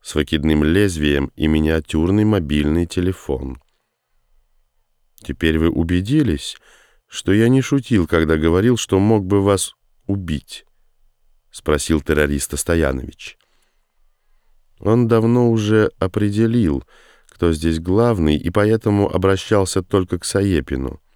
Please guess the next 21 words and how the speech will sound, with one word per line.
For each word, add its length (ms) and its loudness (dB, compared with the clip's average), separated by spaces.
"Ты 280 2
на 160 2
войну 360 4
собрался?" — 800 0
подойдя 480 2
к 160 -18
пленнику, 500 2
спросил 460 -2
Москвин. 600 -2
Стоянович, 640 2
словно 360 2
и 220 0
не 120 2
услышав 840 -2
вопрос, 680 -2
даже 360 0
не 100 2
посмотрел 640 0
в 60 -2
его 260 0
сторону. 640 -2